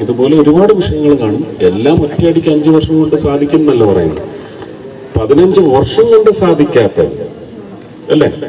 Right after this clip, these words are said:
അതിനെന്തായാലും ആ മങ്ങലിന് നമ്മൾ തിളക്കം നൽകി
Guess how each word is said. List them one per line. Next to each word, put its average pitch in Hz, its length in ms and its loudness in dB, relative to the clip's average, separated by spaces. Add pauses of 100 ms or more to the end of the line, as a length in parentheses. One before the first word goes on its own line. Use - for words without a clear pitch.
(1200)
അതിനെന്തായാലും 160 720 2 (420)
ആ - 20 2 (240)
മങ്ങലിന് 156 560 2 (680)
നമ്മൾ 107 220 0 (880)
തിളക്കം 104 440 0 (600)
നൽകി 101 360 -2